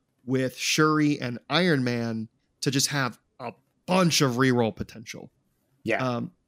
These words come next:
Speaker 1: it's very strong if the interpretation, the other interpretation of the leadership where it's once per character per turn works, then it's crazy. Um,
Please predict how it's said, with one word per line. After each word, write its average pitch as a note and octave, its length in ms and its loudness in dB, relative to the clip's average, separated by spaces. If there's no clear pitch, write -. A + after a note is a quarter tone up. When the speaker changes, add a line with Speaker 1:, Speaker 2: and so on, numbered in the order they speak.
Speaker 1:
it's F3 160 2
very E3+ 460 0
strong C#3+ 440 0
if C3 140 0
the B2+ 400 -2
interpretation, C3+ 880 0
the C3 100 -2
other G3 200 4
interpretation D#3 520 0
of - 20 -12
the B2+ 60 -8
leadership B2+ 380 -4
where B2+ 80 -2
it's A#2+ 140 -8
once C#3 180 0
per B2 140 -6
character G#3 440 2
per - 220 -2
turn A#2 400 -6
works, B2 360 -4
then G3 120 2
it's G3+ 100 0
crazy. B2+ 560 2
Um, C3 320 -4